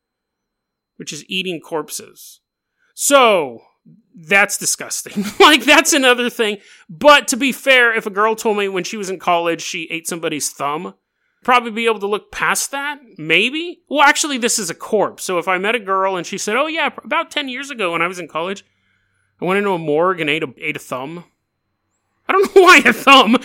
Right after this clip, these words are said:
any part of the human body. I guess the thumb's, like, the most innocent thing. But if I was with a girl and she goes, "Oh yeah, no, I,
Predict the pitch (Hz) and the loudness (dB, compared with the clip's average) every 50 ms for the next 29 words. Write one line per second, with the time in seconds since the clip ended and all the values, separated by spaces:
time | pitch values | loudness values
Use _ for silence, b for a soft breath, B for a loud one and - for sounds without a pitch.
0 | 269 B 294 349 381 349 226 - 208 233 214 202 202 185 170 190 180 165 170 160 | -2 B 6 6 8 8 6 4 2 2 2 2 0 -2 -4 -4 -4 -4 -4 -4
1 | 147 151 143 139 131 127 127 B B B B 226 240 311 294 - 320 254 - - | -4 -4 -4 -4 -4 -6 -10 B B B B 2 2 2 2 0 -2 -4 -2 2
2 | 233 214 220 226 208 - 214 190 - 202 190 190 180 175 - - 156 156 160 160 | 2 2 2 2 0 -2 -4 -4 -4 -4 -4 -4 -4 -6 -8 -10 -10 -8 -8 -6
3 | - - 160 143 - _ - 139 139 147 156 165 _ _ _ _ _ _ _ _ | -6 -6 -8 -10 -10 _ -10 -10 -10 -10 -14 -16 _ _ _ _ _ _ _ _
4 | _ _ _ _ _ _ - 208 208 208 247 247 240 208 226 294 254 294 226 214 | _ _ _ _ _ _ -2 -2 0 2 4 2 2 2 -2 -4 -4 -2 0 2
5 | 226 240 240 220 202 202 - 233 202 208 202 175 214 254 254 254 247 233 220 214 | 4 4 4 4 0 -2 -4 -4 -4 -4 -2 0 0 0 0 2 2 2 2 2
6 | 214 220 214 214 214 208 208 - | 2 2 2 2 2 0 -2 -4